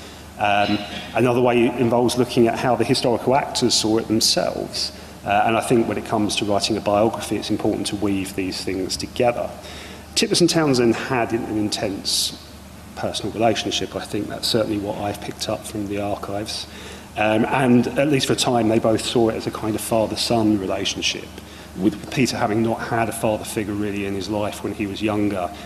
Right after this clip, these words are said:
um, seems to have latched on in the early parts of his career to particularly kind of dominant, influential, um, figures who could take on that role.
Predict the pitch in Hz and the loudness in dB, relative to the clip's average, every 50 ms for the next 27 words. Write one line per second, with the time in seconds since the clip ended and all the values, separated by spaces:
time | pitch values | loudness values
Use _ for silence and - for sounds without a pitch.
0 | - - - 95 101 98 98 98 101 110 - - - 113 101 101 98 - 107 101 | -16 -12 -6 0 2 2 2 2 0 -2 -2 0 0 2 2 2 0 -2 -4 -4
1 | 98 - 113 107 98 - - - 110 104 101 104 95 87 101 98 98 95 95 87 | -2 0 0 0 0 0 -2 -2 0 0 0 -2 -2 -4 -4 -4 -4 -4 -4 -6
2 | - - 107 101 90 - 104 95 - - - 101 101 101 98 92 - - - - | -4 -2 -2 -2 -2 -4 -6 -8 -8 -8 -8 -6 -6 -4 -4 -6 -6 -8 -6 -4
3 | - - 120 - - - 92 98 92 87 85 - - 98 95 92 82 - 107 101 | -4 -4 -4 -8 -12 -12 -10 -8 -8 -8 -8 -8 -8 -6 -6 -6 -6 -4 -4 -2
4 | 92 98 95 90 104 98 87 95 98 - - 104 98 98 90 90 - - - 104 | -2 -4 -6 -6 -6 -8 -8 -10 -10 -10 -8 -8 -6 -8 -6 -6 -8 -6 -6 -6
5 | 90 87 - - 95 92 90 95 90 - - 113 104 - 101 95 87 - - 107 | -8 -8 -8 -6 -4 -4 -4 -6 -8 -8 -6 -6 -6 -4 -6 -8 -8 -8 -8 -10
6 | - - - - - 95 95 90 - - 98 95 90 92 92 - - 98 107 110 | -10 -10 -8 -6 -4 -4 -4 -4 -6 -8 -8 -8 -8 -10 -10 -10 -6 -2 -2 0
7 | 101 87 92 - | 0 -2 -4 -10